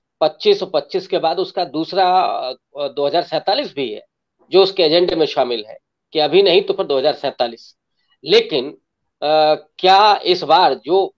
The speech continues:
अ, उसने, उसकी राजनीति को लोगों ने परख लिया है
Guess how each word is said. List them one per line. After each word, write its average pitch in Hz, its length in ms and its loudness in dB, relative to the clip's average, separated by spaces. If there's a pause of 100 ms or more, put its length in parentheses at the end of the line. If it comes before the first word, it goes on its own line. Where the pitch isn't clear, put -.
अ, 135 220 -4
उसने, 170 240 -6
उसकी - 200 -10
राजनीति 160 500 0
को 180 120 -6
लोगों 147 260 -4
ने 170 80 -2
परख 160 420 -2
लिया 123 240 -6
है 90 220 -14